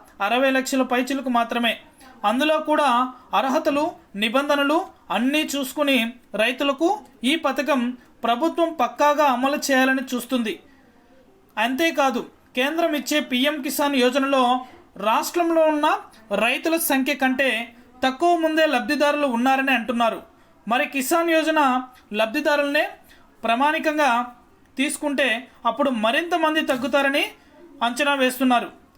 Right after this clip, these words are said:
ఏది ఏమైనా అన్నదాత సుఖీభవ పథకం అమలులో మెలికలు బోలెడు ఉంటాయనైతే ప్రచారం అందుతుంది. ఇక అసెంబ్లీ సమావేశాలు కూడా ఏపీ రాష్ట్రంలో జరుగుతున్నాయి కాబట్టి ఖచ్చితంగా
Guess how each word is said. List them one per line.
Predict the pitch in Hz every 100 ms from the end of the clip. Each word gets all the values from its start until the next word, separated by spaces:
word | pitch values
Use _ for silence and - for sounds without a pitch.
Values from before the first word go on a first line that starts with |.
| _ -
ఏది | 208 302 339 311
ఏమైనా | 302 302 302 349 - - - - _ -
అన్నదాత | 233 294 320 320 320
సుఖీభవ | 320 - 233 302 285 285 285 254
పథకం | 233 294 285
అమలులో | 269 269 277 269 233 240 - - -
మెలికలు | 208 277 311 330
బోలెడు | 277 247 269 277
ఉంటాయనైతే | 254 269 294 294 285 302 247 254 - - -
ప్రచారం | 226 233 285 294 320 427 -
అందుతుంది. | 220 240 262 269 247 170 - - -
ఇక | 247 254 254 220 220 - - 208
అసెంబ్లీ | 220 320 330 349
సమావేశాలు | 330 302 302 294 302 311
కూడా | 277 294
ఏపీ | 262 220 262 320
రాష్ట్రంలో | 277 247 247 294 285
జరుగుతున్నాయి | 240 214 254 262 277 269
కాబట్టి | 269 269 269 285 226 233 - - -
ఖచ్చితంగా | 233 240 - 302 294